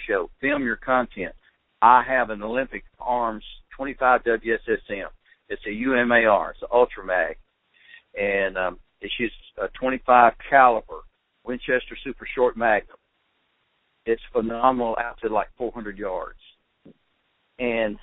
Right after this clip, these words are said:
well, it would be foolish not to talk about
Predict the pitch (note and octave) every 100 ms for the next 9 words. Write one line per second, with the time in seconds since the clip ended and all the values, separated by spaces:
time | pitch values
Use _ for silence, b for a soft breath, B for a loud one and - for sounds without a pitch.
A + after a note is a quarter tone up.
0 | - b _ _ _ _ _ _ A#2 B2
1 | A2 A2+ A2 A2+ - E3 G3 D#3 A#2 -
2 | - - _ _ _ _ _ _ _ _
3 | _ A2+ C3+ D#3 F3+ - - A#2+ G2 F#2+
4 | F#2+